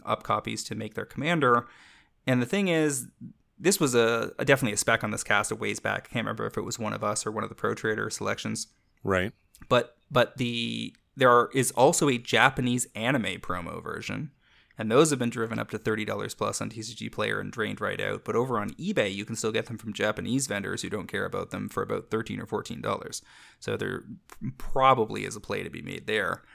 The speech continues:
Speaker 1: as the Angel decks start to land in people's hands and they, they reach for the, you know, fancy versions even further. Uh, we also have Fairy Harbinger out of, uh, Lorwyn going one to five dollars. This is just regular version,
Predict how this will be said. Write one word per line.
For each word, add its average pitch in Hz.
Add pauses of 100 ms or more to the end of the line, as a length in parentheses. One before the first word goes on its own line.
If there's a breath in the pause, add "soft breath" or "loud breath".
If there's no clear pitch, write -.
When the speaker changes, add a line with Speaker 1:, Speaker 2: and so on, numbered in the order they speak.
(160 loud breath)
Speaker 1:
as 110
the 92
Angel 107
decks 98
start 98
to 104
land 98
in 95
people's -
hands 101
and 92
they, 90 (100)
they 104
reach 104
for 95
the, 90 (360)
you -
know, -
fancy 101
versions 95
even 95
further. 101 (1160 soft breath)
Uh, 123
we 143
also 165
have 131
Fairy 160
Harbinger 160
out 120
of, 110 (760 loud breath)
uh, 110
Lorwyn 113
going 107
one 123
to 113
five 110
dollars. 104
This 113
is 117
just -
regular 110
version, 110